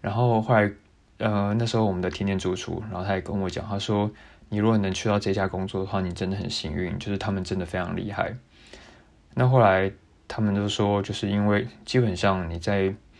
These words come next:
巴黎，即便对法国人来说，你要到一个巧克力店工作都很难，因为整个巴黎市就其实也没有几家手工巧克力店，你说得出来有名的，大概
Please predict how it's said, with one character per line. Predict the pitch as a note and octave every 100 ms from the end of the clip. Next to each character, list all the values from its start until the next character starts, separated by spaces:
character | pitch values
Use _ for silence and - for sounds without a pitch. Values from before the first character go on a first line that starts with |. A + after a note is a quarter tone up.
| - - _
巴 | G#2 G2+
黎， | F2
即 | F2+ G2+
便 | A2+
对 | A2+
法 | A2 A2 G2+
国 | F#2
人 | F2+
来 | F2 F2
说， | F#2
你 | F2+ F#2
要 | G2
到 | A2+ G#2+
一 |
个 | G2
巧 | - F#2+
克 | -
力 | G2+ G2+
店 | G2+
工 | F2+ F#2
作 | G#2 G2
都 | G2
很 | G#2+
难， | - - A#2+ - - - _
因 | - A2+
为 | A2+ A2 G2
整 | - F#2
个 |
巴 | F#2+ A2
黎 | A2 F#2
市 | - - G2 G2 B2 - - -
就 | -
其 | G#2 - F#2
实 | - F#2 F2+ - _
也 | A2 G2
没 | G2+
有 | G2+
几 | F#2+
家 | F#2 F#2+
手 | F2+
工 | F2+ F#2+
巧 | D#2+
克 | -
力 | F2+ F2
店， | F#2 A2+ - - - - -
你 | G2+
说 | - B2
得 | A2
出 | - A2
来 | F#2+
有 | F#2+
名 | F2+ F2
的， | F2+
大 | F2+ G#2
概 | G2+ G2+